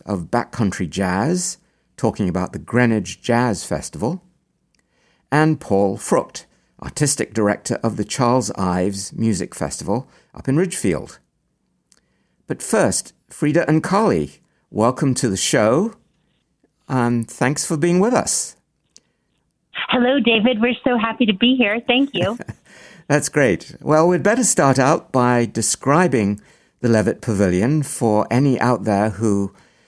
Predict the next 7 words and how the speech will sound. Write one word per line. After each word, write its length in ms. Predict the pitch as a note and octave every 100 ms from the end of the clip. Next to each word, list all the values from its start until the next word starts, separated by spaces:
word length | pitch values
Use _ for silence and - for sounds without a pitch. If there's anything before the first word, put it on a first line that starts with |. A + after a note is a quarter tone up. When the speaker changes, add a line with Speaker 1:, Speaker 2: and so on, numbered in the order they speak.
| _ -
Speaker 1:
haven't 340 | C#3+ C#3+ B2+
heard 380 | B2 A2 A#2 C#3
or 140 | G2+
don't 260 | G2 A2 G#2
know 340 | A#2 C3 A2 -
about 400 | G2 F2 E2 -
it. 240 | C#2+ -